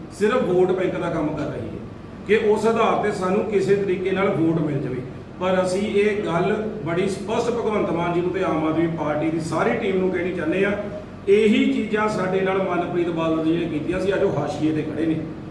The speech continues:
ਬਠਿੰਡੇ 'ਚ ਐਫ ਐਮ ਹੋਵੇ ਮੌਕੇ ਦਾ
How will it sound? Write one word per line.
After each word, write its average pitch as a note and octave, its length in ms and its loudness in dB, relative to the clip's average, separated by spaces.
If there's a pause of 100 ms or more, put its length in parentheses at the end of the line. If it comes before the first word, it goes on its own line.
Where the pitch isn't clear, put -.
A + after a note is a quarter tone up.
(180)
ਬਠਿੰਡੇ E3+ 480 4
'ਚ A3+ 280 0
ਐਫ F#3 240 0
ਐਮ F#3 120 2
ਹੋਵੇ F3+ 240 4
ਮੌਕੇ F3+ 360 2
ਦਾ - 260 0